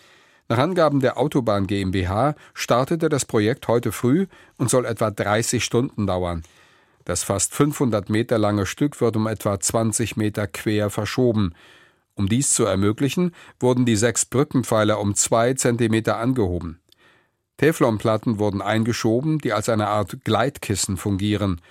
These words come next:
Morgen soll das Teilstück an das zweite, bereits fertige und befahrene Bauwerk andocken.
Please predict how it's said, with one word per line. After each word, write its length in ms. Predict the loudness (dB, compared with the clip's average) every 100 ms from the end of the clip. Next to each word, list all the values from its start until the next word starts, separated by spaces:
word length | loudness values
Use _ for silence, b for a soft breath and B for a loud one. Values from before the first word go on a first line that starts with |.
| b b b 2
Morgen 420 | 4 4 2 0
soll 180 | 2 2
das 180 | 0 0
Teilstück 640 | 0 2 0 -4 -4 -2
an 120 | -2
das 180 | 0 -2
zweite, 480 | 2 2 2 -2 -2
bereits 460 | -2 -2 -2 0
fertige 500 | 0 0 -2 -2 0
und 160 | -2 -4
befahrene 600 | -6 0 2 2 2 2
Bauwerk 500 | 0 -2 -2 -4 -4 -4
andocken. 640 | -2 -2 -4 -8 -14